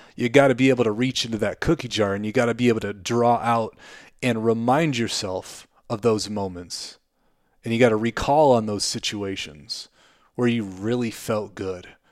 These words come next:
where you really felt confident and capable and in control and powerful.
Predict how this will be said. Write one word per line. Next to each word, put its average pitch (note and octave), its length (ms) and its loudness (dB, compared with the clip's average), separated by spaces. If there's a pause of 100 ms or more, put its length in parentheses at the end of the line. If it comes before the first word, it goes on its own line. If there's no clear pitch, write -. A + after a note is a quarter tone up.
(100)
where A#2+ 120 -2
you A2+ 140 -2
really A#2+ 320 0
felt A2 320 -4
confident A2+ 640 -4 (100)
and G#2 220 -6
capable A2+ 640 -2 (280)
and A2 120 -2
in G2+ 180 -6
control G#2+ 800 -4 (720)
and A2 200 -8
powerful. - 720 -4